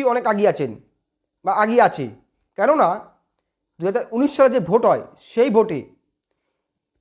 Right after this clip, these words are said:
টিএমসি প্রার্থী প্রতিমা মণ্ডল তিন লক্ষ ষোলো হাজার ভোটে, তিন লক্ষ ষোলো হাজার ভোটে প্রায় সাড়ে তেইশ পার্সেন্টেজ ভোটে লিড নিয়ে জিতেছিলেন। তার নিকটতম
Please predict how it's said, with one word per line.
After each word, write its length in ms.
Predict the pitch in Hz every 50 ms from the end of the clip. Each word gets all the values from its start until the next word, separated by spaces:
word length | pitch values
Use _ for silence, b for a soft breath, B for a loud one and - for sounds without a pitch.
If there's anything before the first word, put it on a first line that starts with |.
| _ _ _ _ _
টিএমসি 380 | - 247 277 285 269 - - 277 269
প্রার্থী 340 | 262 247 240 - - 247 214 143 - - _ _ _ _ _ -
প্রতিমা 400 | 220 254 254 262 285 269 269 277 277 262 233
মণ্ডল 340 | 240 247 247 233 226 190 147 113 - - _ _ _ _ _ _ _ _ _ -
তিন 140 | 277 285 285 285 285
লক্ষ 200 | 269 277 269 - 277 262 - -
ষোলো 160 | 226 240 254 254
হাজার 160 | 240 254 226 185
ভোটে, 200 | 196 - 175 139 107 - _ _ _ _ _ _ _ _ -
তিন 180 | 269 277 285 285 269 254 240
লক্ষ 180 | 240 - - 277 247 254
ষোলো 140 | 240 240 254
হাজার 160 | 254 254 247 233
ভোটে 160 | 247 240 262 254 262 262
প্রায় 180 | - 269 269 254 -
সাড়ে 200 | - - 214 262 262 262
তেইশ 140 | 269 262 262 -
পার্সেন্টেজ 360 | - 233 - - 254 254 214 160 185
ভোটে 200 | 226 226 220 165 123 - - _ _ _ _ _ _ _ _ 165
লিড 240 | 165 185 254 277 277 311 285
নিয়ে 160 | 269 233 180 - - - _ _ _ _ _ _ _ _
জিতেছিলেন। 480 | 175 180 233 240 240 - 196 170 147 120 - - _ _ _ _ _ _ _ _ _ _ _ -
তার 140 | 233 247 247 226 202
নিকটতম 360 | 220 233 277 269 269 269 269